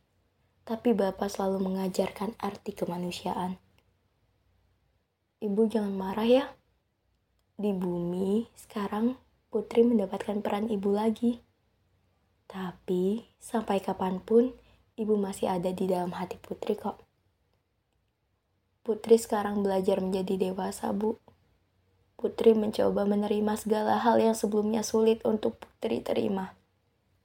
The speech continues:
Putri mencoba berdamai dengan kenyataan. Ini Ibu sama Mbak harus tahu. Mas sekarang sudah menemukan pendamping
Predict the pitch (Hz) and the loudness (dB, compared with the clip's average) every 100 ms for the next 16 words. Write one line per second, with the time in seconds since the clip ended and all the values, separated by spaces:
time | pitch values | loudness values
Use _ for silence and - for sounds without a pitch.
0 | _ _ _ _ _ _ - _ _ - | _ _ _ _ _ _ -20 _ _ -6
1 | - 233 - 240 226 202 196 196 190 190 | -4 2 6 8 6 4 2 2 0 2
2 | 196 190 190 190 185 190 208 202 190 - | 2 2 0 -4 -4 -6 -4 -6 -6 -12
3 | - - 226 226 - _ _ _ _ _ | -12 -2 0 0 -6 _ _ _ _ _
4 | _ _ _ _ _ _ _ _ _ _ | _ _ _ _ _ _ _ _ _ _
5 | _ _ _ _ _ _ _ _ _ _ | _ _ _ _ _ _ _ _ _ _
6 | _ - 226 254 269 277 269 226 208 214 | _ 0 2 2 2 0 2 0 0 -2
7 | 214 202 220 226 214 208 - - 190 - | -2 0 0 0 -4 -4 -8 -6 -4 -2
8 | 190 - _ _ _ _ _ _ _ _ | -6 -12 _ _ _ _ _ _ _ _
9 | _ _ 226 202 226 - - _ _ _ | _ _ -4 -2 -2 -4 -8 _ _ _
10 | - - 208 202 226 220 190 190 190 190 | -20 -4 -2 0 0 0 2 0 0 -2
11 | 196 202 226 226 208 185 185 202 208 | -2 -2 -2 0 0 0 -2 -2 2